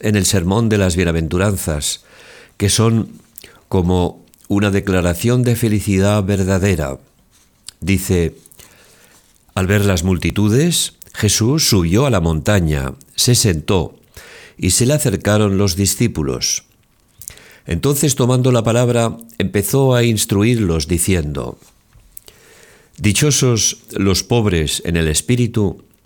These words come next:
de ellos es el reino de los cielos. Dichosos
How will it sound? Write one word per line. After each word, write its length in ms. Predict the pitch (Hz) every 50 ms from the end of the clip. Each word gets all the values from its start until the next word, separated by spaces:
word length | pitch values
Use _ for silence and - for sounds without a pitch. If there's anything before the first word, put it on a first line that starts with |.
| - - - _ _ _ _ -
de 220 | 82 90 104 120
ellos 320 | 131 127 131 110 - -
es 420 | 104 82 76 69 - - - - - _ -
el 180 | 107 98 90
reino 600 | 76 - 117 131 123 107 90 82 80 78 67 - -
de 140 | 82 90 82
los 200 | 78 76 - -
cielos. 640 | - 87 78 71 69 67 67 - - - - - _ _ _ _ _ _ _ _ _ _ _ _ _ - _ - - - - - _ _
Dichosos 880 | - 80 82 78 - 101 101 95 92 123 139 151 147 139 - - - -